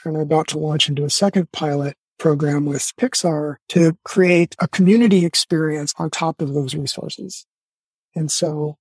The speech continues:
we ran an eight-week online workshop that started in October and wrapped in December around the art of storytelling. We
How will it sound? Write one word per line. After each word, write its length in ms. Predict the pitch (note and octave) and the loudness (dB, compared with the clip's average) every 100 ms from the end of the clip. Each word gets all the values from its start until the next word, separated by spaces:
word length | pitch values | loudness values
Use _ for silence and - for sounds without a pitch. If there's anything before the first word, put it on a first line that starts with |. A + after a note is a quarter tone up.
| - | -2
we 160 | D#3+ | -2
ran 480 | D#3 E3 E3 E3+ E3 | -2 -2 -2 0 -2
an 120 | D#3 - | -2 2
eight-week 640 | F3 A3 G3+ F3 F3 - - _ _ | 2 4 2 2 0 -6 -20 _ _
online 400 | - E3+ F3 F3+ | -4 -2 0 0
workshop 560 | D#3 D#3 - D3+ C#3 D#3 - _ - | 0 0 0 -2 -4 -8 -12 _ -20
that 220 | C#3+ - | -20 -12
started 380 | - - E3+ E3 | -4 2 4 4
in 60 | D#3 | 0
October 520 | D#3 - D3 D#3 D#3+ | -2 0 2 4 2
and 120 | D3 | 2
wrapped 340 | C#3+ C#3+ - D#3+ | 0 -2 -2 -2
in 200 | D3 C#3 | -2 -4
December 560 | D3+ - C#3+ C3+ C#3+ - _ _ - | -6 -6 -6 -6 -8 -12 _ _ -8
around 240 | D#3 E3 | 0 2
the 100 | D#3 | 2
art 240 | D#3 E3+ E3 | 2 2 2
of 80 | D#3 | 0
storytelling. 720 | - F3 F3 - - G1+ D#3+ _ _ _ - | 0 0 0 -2 -8 -10 -16 _ _ _ -2
We 400 | D#3 D3+ D3 | 2 4 2